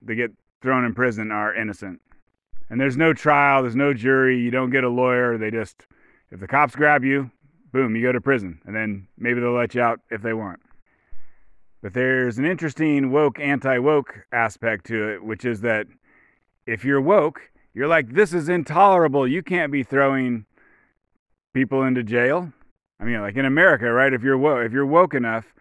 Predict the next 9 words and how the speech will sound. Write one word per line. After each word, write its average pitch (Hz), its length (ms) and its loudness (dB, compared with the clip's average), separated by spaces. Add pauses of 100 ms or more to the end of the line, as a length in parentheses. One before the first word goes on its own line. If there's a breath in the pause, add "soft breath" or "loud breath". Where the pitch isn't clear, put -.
(500 soft breath)
you're 127 140 -4
like, 120 320 2
"I 160 160 2
don't 151 180 0
care 151 180 0
if 120 80 -6
they're 143 200 2
a 127 60 2
murderer. 131 680 4